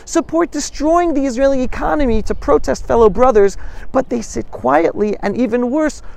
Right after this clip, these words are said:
call out fellow Jews as terrorists for acting in self-defense, and they literally support appeasing our enemies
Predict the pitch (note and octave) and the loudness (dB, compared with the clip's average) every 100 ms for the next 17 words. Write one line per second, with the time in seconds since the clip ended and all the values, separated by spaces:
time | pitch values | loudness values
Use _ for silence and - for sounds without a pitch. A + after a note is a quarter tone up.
0 | - - C#4 D4+ C#3 - - A3 A3+ G#3+ | -10 0 4 6 4 2 0 2 4 2
1 | E3 F3+ B3 E3+ F3 - - C#4 D#4+ C#4 | 0 -2 0 2 2 2 -2 2 4 6
2 | G#3 - - - - - - B3 G3+ G3+ | 4 2 -6 -12 -12 -4 2 2 2 -2
3 | - G3 F3+ - E3 D3+ - A#3+ A3+ A#3+ | 0 0 2 4 4 4 0 -6 -2 -2
4 | A#3+ - - - - - A#3+ B3+ B3+ A#3+ | -2 -8 -16 -12 -10 0 2 4 2 2
5 | C#4 E4+ E4 E4 D#4+ - D4 - D#4+ D#4 | 0 2 2 2 0 -2 -4 0 0 2
6 | E4 F#4 E4+ E4+ F4 G4 F#4 E4+ E4 | 6 6 6 4 4 4 4 0 -2